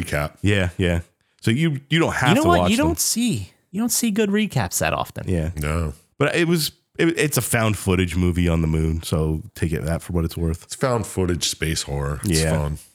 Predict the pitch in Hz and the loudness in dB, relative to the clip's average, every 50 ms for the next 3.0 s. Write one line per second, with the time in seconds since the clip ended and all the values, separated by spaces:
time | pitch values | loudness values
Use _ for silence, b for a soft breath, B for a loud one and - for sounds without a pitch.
0 | _ _ _ _ - - 123 117 107 - - 214 247 254 247 269 294 311 - - | _ _ _ _ -2 0 0 2 2 2 2 2 2 2 2 2 2 2 0 -2
1 | - - 135 107 - - - 95 - 131 143 156 170 165 165 151 - - - - | -2 -2 -4 -4 -2 -2 -4 -4 -2 -2 0 0 2 0 0 -2 -4 -4 -2 0
2 | 180 202 196 151 180 240 294 285 - - - _ _ _ - 117 - 123 123 | 0 0 2 2 2 2 0 -2 -4 -10 -20 _ _ _ -10 -4 -2 0 4